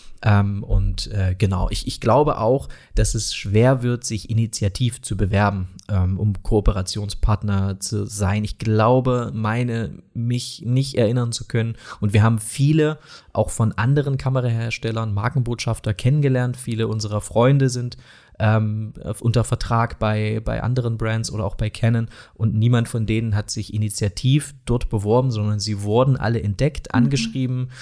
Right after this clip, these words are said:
Speaker 1: Dann, äh, gibt es eine Art, eine Art, äh, wie sagt man, eine Art Gremium. Also viele verschiedene Leute,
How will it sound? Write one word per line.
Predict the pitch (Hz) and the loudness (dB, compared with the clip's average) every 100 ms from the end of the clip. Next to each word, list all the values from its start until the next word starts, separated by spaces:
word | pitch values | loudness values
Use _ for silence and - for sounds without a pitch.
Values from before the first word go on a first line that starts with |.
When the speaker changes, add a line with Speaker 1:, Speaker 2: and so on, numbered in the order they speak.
| - | -10
Speaker 1:
Dann, | - 107 104 101 | 0 2 2 0
äh, | 101 | -2
gibt | 98 110 - | -2 -4 -4
es | - | -4
eine | 101 104 - | 0 0 0
Art, | 101 101 104 - - - | 0 -2 -4 -6 -10 -2
eine | 98 - | 0 0
Art, | 98 101 98 - - - | -2 -2 -6 -12 -12 -8
äh, | 104 117 | -8 -6
wie | 107 | -6
sagt | 101 123 - | -4 -4 -4
man, | 101 98 | -4 -2
eine | 98 101 | -2 -4
Art | 101 | -4
Gremium. | 101 98 107 123 147 143 147 151 | -2 0 4 4 4 0 -4 -6
Also | 104 104 | -6 -6
viele | 95 110 113 110 | -8 -6 0 0
verschiedene | - 98 - 143 135 | -2 -8 -2 -2 2
Leute, | 117 113 123 123 | 2 2 0 -4